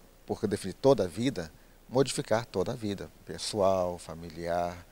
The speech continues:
Então, o Advento é um tempo não só de, de espera, mas de preparação. É um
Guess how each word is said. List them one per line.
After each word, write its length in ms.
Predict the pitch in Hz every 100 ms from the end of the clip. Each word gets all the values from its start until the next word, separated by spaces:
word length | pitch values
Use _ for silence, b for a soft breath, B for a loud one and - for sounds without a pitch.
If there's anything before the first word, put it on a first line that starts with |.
| b b b b b b
Então, 180 | - 104
o 80 | 110
Advento 420 | 127 117 147 151
é 40 | 127
um 60 |
tempo 400 | 117 135 143 120
não 140 | 139 151
só 160 | 143
de, 280 | 131 131 120
de 200 | 101 117
espera, 580 | 110 - - 92 85 78 B B B -
mas 200 | 92 92
de 80 | -
preparação. 680 | 98 101 104 - 104 90 85 - b b b
É 80 | -
um 120 | 90